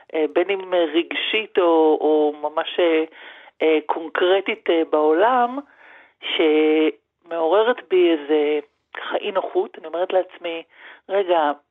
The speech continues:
לא, זה לא נעים לדבר על הדבר הזה, זה לא, זה לא, זה לא מכובד לדבר על הדבר הזה, זה לא ראוי,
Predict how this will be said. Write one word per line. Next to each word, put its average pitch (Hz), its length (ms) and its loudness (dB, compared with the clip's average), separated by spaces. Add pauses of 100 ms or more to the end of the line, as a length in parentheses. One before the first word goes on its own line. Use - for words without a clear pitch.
(960)
לא, 208 140 -4 (260)
זה 214 60 -8
לא 226 60 -4
נעים 240 340 -6
לדבר 196 440 2
על 214 80 4 (100)
הדבר 160 300 0
הזה, 151 380 0
זה 156 100 2
לא, 190 600 2 (580)
זה - 60 -2
לא, 185 720 2 (380)
זה 180 60 -8
לא 180 100 0
מכובד 180 600 -2
לדבר 175 300 2
על 170 100 2
הדבר 165 260 0
הזה, 156 200 -2
זה 151 60 -4
לא 170 200 0
ראוי, 190 600 2